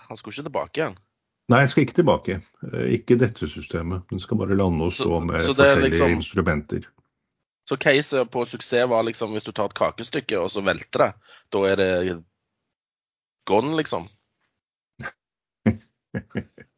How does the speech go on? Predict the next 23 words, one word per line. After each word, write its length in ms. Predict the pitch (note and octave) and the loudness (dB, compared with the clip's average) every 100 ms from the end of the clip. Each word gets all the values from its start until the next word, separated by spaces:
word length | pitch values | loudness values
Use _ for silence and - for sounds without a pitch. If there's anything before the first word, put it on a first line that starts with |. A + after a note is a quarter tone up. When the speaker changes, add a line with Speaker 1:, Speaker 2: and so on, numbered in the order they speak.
| _ - - - - - - - - | _ -18 -12 -10 -10 -12 -14 -8 2
Speaker 2:
Ja, 140 | - | 2
jeg 160 | B2 B2 | 4 4
skjønte 240 | A#2+ F#2+ | 4 4
ikke 160 | E2+ A#2 | 4 4
helt 220 | G2 E2+ | 4 2
den, 160 | D2+ E2+ | -2 -2
men, 220 | G2 A2 | 0 2
eh, 400 | A2 G#2 G2+ G#2 | 2 0 -2 -2
men 80 | A#2 A#2 | 2 4
Speaker 1:
Nei, 80 | A3+ | 6
når 80 | A3+ | 6
Speaker 2:
det 80 | |
Speaker 1:
du 40 | A3 | 8
tar 160 | A3 C#3 | 8 8
Speaker 2:
er 20 | |
Speaker 1:
et 80 | F#3+ | 6
kakestykke 540 | D3+ F#3+ - G#3 F#3+ | 4 2 -4 0 2
og 80 | F3+ | 2
skal 220 | F3+ F3 | 0 0
sette 300 | D#3+ D#3 C#3 | -2 -4 -4
det 60 | D3+ | -4
på 60 | D#3+ | -2
tallerken, 420 | C#3+ E3+ - F#2+ | -2 -2 -2 -6